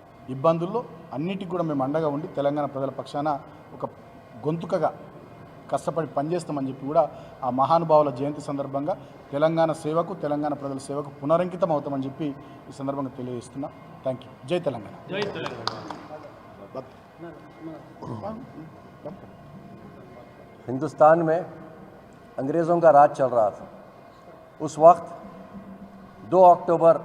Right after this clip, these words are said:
Speaker 2: एटीन सिक्सटी नाइन को गुजरात में एक जन्म हुआ जिसका नाम महात्मा गांधी था।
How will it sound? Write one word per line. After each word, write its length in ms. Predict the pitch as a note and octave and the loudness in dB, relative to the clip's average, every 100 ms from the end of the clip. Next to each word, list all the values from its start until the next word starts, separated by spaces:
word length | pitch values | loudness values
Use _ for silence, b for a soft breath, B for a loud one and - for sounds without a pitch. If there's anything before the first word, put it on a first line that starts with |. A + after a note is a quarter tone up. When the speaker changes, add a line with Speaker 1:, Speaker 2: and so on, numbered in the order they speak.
| - - - - - - - - - - - - - - - | -6 -18 -20 -20 -20 -20 -20 -20 -20 -20 -20 -20 -20 -20 -8
Speaker 2:
एटीन 280 | C#3+ D#3 F#3 | -6 0 0
सिक्सटी 300 | F3 E3 - | 0 -6 -2
नाइन 260 | D#3+ D#3+ F3+ | 4 4 4
को 140 | F3 B2+ - - - - B2+ | 0 -6 -6 -18 -20 -14 -8
गुजरात 420 | C#3+ D3+ E3+ E3+ | 4 10 10 10
में 180 | D#3+ C#3+ - - - - - - - - - - - - - - | 0 -2 -6 -16 -20 -20 -20 -20 -20 -20 -20 -20 -20 -20 -20 -8
एक 140 | D#3 D3 | -8 0
जन्म 260 | D3 E3 | 4 6
हुआ 200 | F3 D#3 D#3 - - - - - - - B2 | 8 10 10 6 -8 -18 -18 -20 -20 -16 -12
जिसका 260 | C#3+ D#3 | 0 4
नाम 240 | D3 C#3+ B2+ | 8 6 6
महात्मा 400 | C#3 C#3+ C#3+ C3+ | 4 4 2 2
गांधी 260 | B2+ B2 | 2 0
था। 160 | A#2 | -6